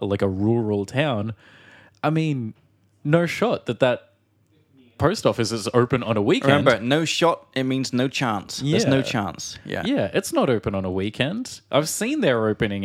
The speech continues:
Speaker 1: hours.
Speaker 2: Yeah.
Speaker 1: I would have to go there on a weekday, and their weekday opening hours are, like,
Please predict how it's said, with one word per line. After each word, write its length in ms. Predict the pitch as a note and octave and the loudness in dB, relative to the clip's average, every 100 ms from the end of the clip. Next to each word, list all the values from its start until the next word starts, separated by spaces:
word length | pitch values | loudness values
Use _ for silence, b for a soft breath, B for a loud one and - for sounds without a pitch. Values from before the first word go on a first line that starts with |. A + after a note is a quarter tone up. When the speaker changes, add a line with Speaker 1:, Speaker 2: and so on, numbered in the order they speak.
| A2 | -2
Speaker 1:
hours. 600 | F#3 A2 G2+ F#2 F2+ - | -2 -2 0 -2 -4 -8
Speaker 2:
Yeah. 80 | B B B | B B B
Speaker 1:
I 80 | B2+ | 0
would 140 | D3+ | 2
have 140 | D#3+ - | 0 -2
to 80 | C#3 | 0
go 160 | C3+ | 2
there 180 | C3+ B2+ | 2 2
on 80 | A#2 | 0
a 60 | G#2 | 0
weekday, 560 | A#2 A3 - G2+ F#2+ - | 0 -2 0 0 0 -2
and 160 | A#2+ | 0
their 120 | B2+ | 0
weekday 420 | B2+ E3 - A#2 - | 0 -2 0 -2 0
opening 420 | D3+ E3+ A#2+ A2 | -2 -2 -2 -2
hours 320 | G2 G#2+ B2+ | 0 0 0
are, 140 | B2+ | -2
like, 420 | A2+ A2+ A2 - | 0 0 -2 -4